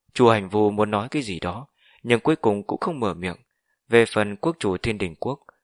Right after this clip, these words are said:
bây giờ tay phải của lão ta đã hoàn toàn buông ra rồi, trong mắt lộ ra sự quyết đoán, chắp tay cúi đầu về phía bầu trời. "Cung kính thần tử!" Thao quốc chủ Thiên Đình quốc mở miệng.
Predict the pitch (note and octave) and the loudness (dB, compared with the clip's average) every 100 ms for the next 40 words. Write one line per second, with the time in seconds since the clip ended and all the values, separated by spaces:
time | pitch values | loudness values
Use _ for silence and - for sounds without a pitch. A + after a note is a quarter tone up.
0 | _ _ D#3+ D3+ G2+ G2 F#2+ G2 D#3 D3+ | _ _ 0 2 0 0 0 -4 -6 -4
1 | G2+ F2+ F2 - G2+ F2+ G2+ C#3+ - G2 | -2 -2 -4 -4 -4 -2 -2 -2 -2 -2
2 | F#2+ - A#2+ G2 G2+ F#2+ G2 C#3 C#3+ C#3 | 0 -4 -6 -4 -4 -4 -4 -8 -8 -10
3 | G2 F2 - _ _ _ _ - G2 G#2+ | -8 -10 -12 _ _ _ _ -4 -2 -2
4 | - G#2 - G2+ F#2 F#2 F#2+ - A2 G#2 | -2 -4 -2 -2 -2 -2 -8 -6 -6 -4
5 | G2 C3+ - _ _ _ - B2+ - A2 | -6 -8 -18 _ _ _ 0 0 4 2
6 | G#2 - D#3 A2+ G2 F#2 F#2+ - E3 A2 | 2 -2 -2 0 0 -2 -6 -6 -4 -2
7 | F#2 - F2+ D#2 _ _ _ _ _ _ | -2 -4 -6 -8 _ _ _ _ _ _
8 | _ - A#2+ A#2+ D3+ F3 G3+ B2 A2+ G2+ | _ -2 -2 2 2 2 0 -2 -2 2
9 | A2 C#3+ E3+ - _ _ _ _ _ _ | 6 6 4 -2 _ _ _ _ _ _
10 | _ A2 G#2 G2+ B2+ - G#2 F2+ G#2+ G2 | _ 4 4 4 0 0 -4 -2 -4 -4
11 | F2 C#3+ E3 A2+ F#2 F2 F2+ | -6 -6 -6 -4 -4 -4 -8